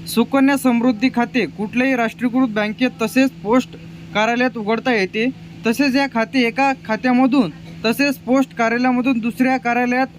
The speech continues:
ट्रान्सफर देखील करता येते. या योजनेला प्रधान, प्रधान सुकन्या योजना या नावाने देखील ओळखले जाते. मुलींच्या शिक्षणासाठी तसेच मुलींच्या विवाहासाठी सुकन्या समृद्धी योजना फायदेशीर ठरते.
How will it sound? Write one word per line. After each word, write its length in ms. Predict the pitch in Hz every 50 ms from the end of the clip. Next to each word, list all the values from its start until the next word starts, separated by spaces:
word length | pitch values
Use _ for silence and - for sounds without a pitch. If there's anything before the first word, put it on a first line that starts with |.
| - -
ट्रान्सफर 460 | 214 220 220 - 165 233 254 254 254
देखील 400 | 214 226 247 - - 277 302 320 - - - - - - - - -
करता 300 | 247 240 - - 277 262
येते. 300 | 254 - - 220 165 147 - - - - - - - 220
या 260 | 240 277 285 285 269
योजनेला 600 | 269 240 240 226 226 247 254 254 254 262 269 269 269 - - - - -
प्रधान, 440 | 196 214 220 226 262 269 277 269 262
प्रधान 840 | 269 - - - - - 202 202 196 233 254 262 262 262 269 262 262
सुकन्या 600 | - - - 226 226 - 247 247 240 240 247 247
योजना 400 | 233 233 240 226 196 233 240 196
या 180 | 185 214 247 254
नावाने 340 | 240 240 240 254 254 254
देखील 320 | 233 214 247 254 254 262 240
ओळखले 400 | 226 220 226 233 220 254 247 240
जाते. 320 | 247 240 202 240 226 247 262 - - - - - - 165 180
मुलींच्या 400 | 214 240 254 285 277 262 285 277 262
शिक्षणासाठी 720 | - 226 - - 262 269 262 269 262 269 277 226 226 233
तसेच 360 | - - 226 240 240 285 254
मुलींच्या 460 | 262 247 240 240 247 254 254 269 277 262
विवाहासाठी 680 | 254 226 226 240 254 277 269 277 269 247 196 208 196 190 - - - - - - - - -
सुकन्या 380 | 214 226 - 269 277 262 269 269
समृद्धी 520 | 262 262 247 240 247 262 220 214 262 262
योजना 440 | 254 254 240 220 262 262 214 151 135 - - - - - - - -
फायदेशीर 440 | 214 214 214 202 247 247 - 269 262
ठरते. 460 | - - 233 220 190 170 208 220